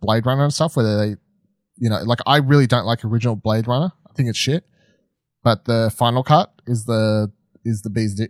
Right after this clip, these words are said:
B's G's. Um, but, like, if you, if you don't like Watchmen,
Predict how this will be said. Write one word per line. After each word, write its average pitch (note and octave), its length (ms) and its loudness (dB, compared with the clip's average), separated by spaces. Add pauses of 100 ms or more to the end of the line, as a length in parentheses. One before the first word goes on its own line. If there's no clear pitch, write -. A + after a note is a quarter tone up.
B's A#2 220 0
G's. A#2+ 320 -2 (640)
Um, A2+ 460 0 (240)
but, C#3+ 120 6
like, C#3 160 4
if C#3+ 140 0
you, F#3 80 4 (100)
if D#3+ 120 2
you G#3 60 6
don't A3 140 6
like D#3+ 160 4
Watchmen, A#2+ 600 -4